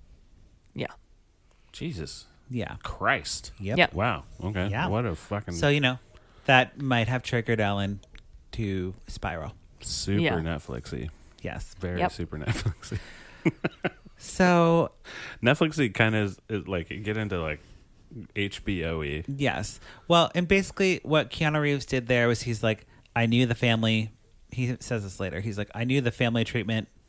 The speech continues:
Speaker 3: would not be helpful, so I wanted to get it out of the way."
Speaker 1: Right.
Speaker 2: Mm-hmm.
Speaker 3: So your
Speaker 1: And we're
Speaker 3: family
Speaker 1: not
Speaker 3: feels
Speaker 1: gonna
Speaker 3: like
Speaker 1: do
Speaker 3: we're
Speaker 1: that
Speaker 3: doing
Speaker 1: again.
Speaker 3: something. It's not gonna happen again. And we're gonna fix you. And not fix you, but, I mean, he basically says fix you 'cause he's male savior in this movie. But
Speaker 1: I disagree.
Speaker 3: but he, uh,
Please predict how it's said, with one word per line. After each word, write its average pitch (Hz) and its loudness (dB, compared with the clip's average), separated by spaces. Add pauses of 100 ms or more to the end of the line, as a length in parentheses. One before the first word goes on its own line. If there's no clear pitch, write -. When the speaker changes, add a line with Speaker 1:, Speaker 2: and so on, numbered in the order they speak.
(120)
Speaker 3:
would 120 2
not 110 4
be 107 0
helpful, 101 2
so 113 -2
I - 4
wanted 101 0
to 101 -2
get 98 -2
it 92 -4
out 98 -6
of 92 -6
the 104 -2
way." 107 2 (120)
Speaker 1:
Right. 147 -2 (220)
Speaker 2:
Mm-hmm. 85 -8
Speaker 3:
So 113 2
your 107 6
Speaker 1:
And 101 0
we're 110 4
Speaker 3:
family 104 4
Speaker 1:
not - 2
Speaker 3:
feels 117 6
Speaker 1:
gonna 110 4
Speaker 3:
like 110 2
Speaker 1:
do - 0
Speaker 3:
we're 113 4
Speaker 1:
that 107 4
Speaker 3:
doing 110 8
Speaker 1:
again. 120 4
Speaker 3:
something. 131 2
It's - -20
not 98 -4
gonna 104 -2
happen 107 0
again. 156 2 (400)
And 110 2
we're 107 4
gonna 107 2 (140)
fix - -4
you. 98 -6 (120)
And 101 -6 (180)
not 117 -4
fix - -12
you, - -8
but, - -6 (300)
I 120 -2
mean, 92 -6
he - -10
basically - -10
says - -16
fix - -16
you - -16
'cause 95 -14
he's 92 -14
male 95 -6
savior - -12
in - -12
this - -12
movie. - -10 (320)
But 185 8
Speaker 1:
I 165 0
disagree. 175 -4 (180)
Speaker 3:
but 175 6 (560)
he, 139 2
uh, 113 6